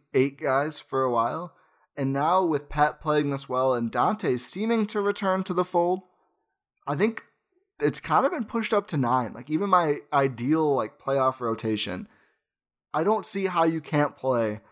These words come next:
all five of the starters, George Hill, Donte DiVincenzo,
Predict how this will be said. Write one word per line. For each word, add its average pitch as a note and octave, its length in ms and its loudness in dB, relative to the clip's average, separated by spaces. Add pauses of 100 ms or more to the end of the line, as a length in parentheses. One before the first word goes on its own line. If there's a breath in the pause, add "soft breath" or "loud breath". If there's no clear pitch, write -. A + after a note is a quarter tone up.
(560 soft breath)
all C#3+ 180 0
five G3 280 2
of G3 80 -10
the G3 60 -10
starters, B2 540 0 (120)
George C#3+ 340 2
Hill, A2+ 360 -2 (100)
Donte B2 320 0
DiVincenzo, C3 800 0